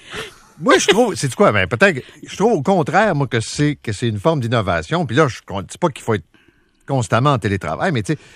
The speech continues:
je pense à des médecins spécialistes qui peuvent échanger avec des patients en région.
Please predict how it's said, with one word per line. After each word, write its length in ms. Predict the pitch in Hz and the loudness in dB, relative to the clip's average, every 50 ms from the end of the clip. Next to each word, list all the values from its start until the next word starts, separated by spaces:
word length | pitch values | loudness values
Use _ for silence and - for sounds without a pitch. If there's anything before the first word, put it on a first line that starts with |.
| - _ - | -20 _ -20
je 120 | - - | -8 0
pense 280 | - 190 208 214 - 160 | 4 4 6 6 4 2
à 60 | 110 | 2
des 140 | 107 113 110 | 2 2 2
médecins 400 | 135 160 160 120 - 180 180 175 | 4 4 4 4 4 4 4 4
spécialistes 600 | 135 - 143 117 - 117 101 110 139 160 156 - | 2 2 0 0 2 2 2 4 4 2 0 -2
qui 100 | - - | -8 -6
peuvent 220 | - 139 131 120 120 | -2 0 0 2 2
échanger 600 | 131 117 - - 135 117 110 107 117 147 156 135 | 0 0 0 0 0 0 0 0 0 0 0 0
avec 180 | 104 98 92 | 0 0 -2
des 140 | 87 104 98 | -2 -4 -2
patients 420 | 85 - 123 117 - - 160 165 147 | 0 0 0 0 0 0 -2 0 0
en 40 | |
région. 560 | 107 95 95 90 85 78 85 110 127 165 170 | 0 0 -2 -2 -4 -4 -4 -4 -4 -4 -6